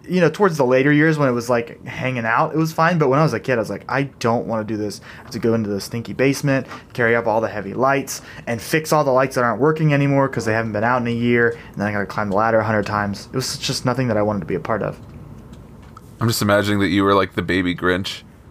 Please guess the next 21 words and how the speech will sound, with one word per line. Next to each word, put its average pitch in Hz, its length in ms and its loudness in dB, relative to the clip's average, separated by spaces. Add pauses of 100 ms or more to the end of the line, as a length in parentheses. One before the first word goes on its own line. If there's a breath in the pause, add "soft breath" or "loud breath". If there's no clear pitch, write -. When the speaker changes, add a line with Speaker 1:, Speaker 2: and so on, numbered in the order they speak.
(640)
Speaker 2:
<laughs> - 460 -8
Like, - 220 -4
like 120 180 0
your 117 100 0
mom 104 220 2
comes 107 240 0
like, 107 160 0
"Chris, 147 480 0 (460 soft breath)
we 110 100 -2
gotta 120 220 4
go 123 640 2
to 110 60 -4
Grandma's 123 500 2
to - 60 -16
put 123 160 -2
up 113 240 0
the 113 80 -4
lights." 117 440 0
And 104 160 -4
you're 104 180 0
like, 98 380 0